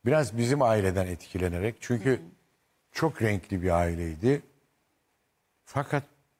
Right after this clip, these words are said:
Speaker 1: böyle yani aşağı yukarı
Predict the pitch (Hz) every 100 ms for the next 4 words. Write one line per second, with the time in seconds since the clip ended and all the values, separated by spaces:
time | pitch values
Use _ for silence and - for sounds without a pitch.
0 | _ _ _ _ _ 123 156 156 135 _
1 | _ _ _ - 127 139 131 - - 101
2 | 120 - 147 - 131 120